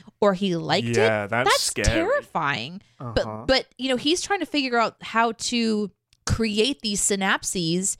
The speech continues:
Speaker 1: you know, in his programming to explain this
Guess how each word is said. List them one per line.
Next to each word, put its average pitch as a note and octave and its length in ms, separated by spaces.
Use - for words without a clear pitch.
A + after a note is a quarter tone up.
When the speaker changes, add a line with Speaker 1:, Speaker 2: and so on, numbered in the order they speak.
Speaker 1:
you G#3+ 80
know, E3+ 160
in F#3 120
his F#3 260
programming E3+ 800
to - 120
explain F#3+ 800
this - 400